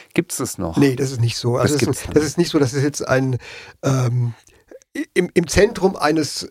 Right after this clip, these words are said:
Speaker 2: ähm, der, der,
Speaker 1: Mhm.
Speaker 2: der Identität steht, wie es bei uns die Scholle in der Palz oder so, ja? Oder,
Speaker 1: Ja.
Speaker 2: oder der, der Saumagen, das ist nicht so. Sondern man muss wirklich lang und viel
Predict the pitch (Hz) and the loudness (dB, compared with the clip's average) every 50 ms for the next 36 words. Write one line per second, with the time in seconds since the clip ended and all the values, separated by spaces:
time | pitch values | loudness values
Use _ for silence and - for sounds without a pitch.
0 | _ - 147 143 139 139 139 135 131 131 135 - - - - - - - - - | _ 2 2 4 4 2 2 0 -2 -4 -6 -8 -8 -10 -10 -4 -4 -4 -2 0
1 | 120 120 143 - 131 147 160 165 165 170 151 147 143 - 143 147 151 - - - | 2 2 2 2 4 4 4 6 4 4 2 2 2 2 2 2 2 0 2 2
2 | 151 135 131 123 - 147 139 131 - - - 147 147 143 - - - 143 131 - | 2 2 2 0 0 0 0 0 0 0 0 2 0 0 -4 -2 -2 -2 2 4
3 | 131 131 139 139 131 - 120 131 131 120 - - 113 120 127 123 - 113 101 104 | 2 4 4 2 0 0 0 0 0 0 2 0 0 0 0 -2 0 0 0 0
4 | 104 - 113 117 120 113 113 123 135 - - - - - - - 131 131 131 131 | 0 0 -2 -2 0 2 0 0 -2 -4 -8 -12 -16 -2 0 2 4 4 4 4
5 | 131 - - 151 147 135 131 131 127 - 135 127 127 123 120 117 107 101 - - | 2 0 0 0 0 2 0 0 0 0 0 0 0 0 -2 -4 -4 -2 -2 -2
6 | 135 - 127 120 123 123 123 117 113 107 123 120 143 - - 180 - 131 120 - | 0 2 2 2 4 2 2 0 0 -2 0 0 0 0 -2 0 2 2 2 2
7 | - 113 110 110 - - - - - 147 160 165 196 196 180 - - - - - | 0 -2 -2 -2 -4 -10 -8 2 4 4 6 6 4 2 0 -4 -10 -18 0 2
8 | - 135 151 175 - - 165 180 - 202 - - - - - - 156 160 151 151 | 4 4 6 4 4 4 0 2 2 -2 -2 -4 -8 -8 -8 -2 2 4 4 4
9 | 190 220 - - 151 - - - 170 170 185 196 202 208 220 214 190 | 4 2 0 -2 -2 -4 -2 -2 0 2 2 2 2 2 0 -2 -6